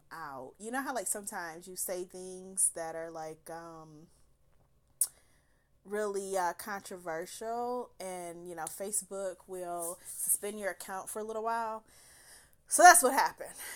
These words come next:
And I mean, I, and, and you're screaming like someone died because of that, <laughs> because they silenced him on social media. And I'm thinking, like, "Well, why do you think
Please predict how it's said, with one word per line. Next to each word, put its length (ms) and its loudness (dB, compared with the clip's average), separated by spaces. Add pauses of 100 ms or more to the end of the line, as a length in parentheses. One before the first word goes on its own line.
(340)
And 160 8
I 120 6
mean, 200 -6
I, 140 8 (120)
and, 140 4 (120)
and 220 -4
you're 120 6
screaming 960 2 (240)
like 160 4
someone 480 -2
died 640 6 (120)
because 380 2
of 220 -4
that, 360 6
<laughs> 40 -10
because 840 2
they 140 0
silenced 840 2
him 300 -2 (580)
on 300 2
social 460 2
media. 640 -4 (300)
And 300 2
I'm 220 2
thinking, 340 -4
like, 240 2
"Well, 180 0
why 200 -4
do 60 2
you 260 -2
think 340 -6